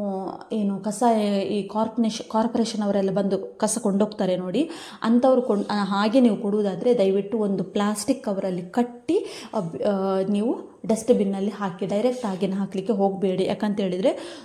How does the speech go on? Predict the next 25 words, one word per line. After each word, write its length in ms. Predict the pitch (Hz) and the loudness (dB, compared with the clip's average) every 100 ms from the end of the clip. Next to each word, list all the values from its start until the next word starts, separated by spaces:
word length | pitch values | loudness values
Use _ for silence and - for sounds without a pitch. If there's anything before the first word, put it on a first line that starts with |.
| - | -14
ತುಂಬ 580 | - 202 214 233 254 285 339 349 | -6 -4 -2 -2 0 2 0 0
ಕೆಮಿಕಲ್ 400 | 226 208 202 202 | -4 -2 -2 -2
ಇದೆ, 180 | 190 170 | -2 -2
ತುಂಬ 540 | - 208 220 233 262 | -4 -4 -2 0 2
ಸ್ಟ್ರಾಂಗ್ 520 | 302 - - 214 208 202 | 0 -2 -2 -2 0 0
ಇದೆ, 100 | 190 | -2
ತುಂಬ, 480 | 190 214 226 269 285 | -4 -2 2 2 2
ತುಂಬ 280 | 247 214 | 0 -2
ಅಂತ 180 | 208 185 | -4 -4
ಹೇಳಿದ್ರೆ 640 | 190 175 240 294 - 277 - | -4 -2 0 -2 -4 -12 -2
ನೂರರಲ್ಲಿ 720 | 202 208 240 247 226 220 302 | 2 6 8 8 4 0 0
ನೂರರಷ್ಟು 920 | 240 208 214 247 262 233 220 - 294 | 2 2 4 6 6 4 0 -4 -6
ಅದರಲ್ಲಿ 420 | 320 196 208 214 311 | -4 -6 -4 -4 -4
ಕೆಮಿಕಲ್ 640 | - 233 220 247 240 190 | -4 0 2 2 0 -2
ಇದೆ. 140 | 190 | -2
ಅದಕ್ಕೋಸ್ಕರ 720 | 240 214 226 226 202 - 196 202 240 - - - | -4 -4 -6 -6 -10 -10 -10 -8 -10 -16 -20 -4
ತುಂಬಾ 480 | 240 214 233 254 269 320 - - | 0 2 4 6 6 6 2 -4
ಜಾಗ್ರತೆ 520 | 220 214 202 202 202 | -2 0 -2 -2 -4
ಆಗಬೇಕು. 520 | 165 165 180 262 294 - | -4 -4 -4 -6 -10 -4
ಹಾಗೆಯೇ 640 | 220 196 202 190 302 339 - - - | -2 2 2 2 0 -2 -14 -12 2
ಇನ್ನೊಂದೇನಂತ 560 | 240 277 240 214 196 | 6 6 6 2 -2
ಹೇಳಿದ್ರೆ, 360 | 196 180 175 269 - | -2 -2 -2 -4 -4
ಆ 200 | 208 202 | -4 -4
ಸ್ಪ್ರೇಗಳನ್ನು 760 | 190 - 226 226 262 262 233 220 | -4 -2 4 6 6 4 2 -2
ಹಾಕುವಾಗ 500 | 202 175 196 180 | -4 -4 -4 -2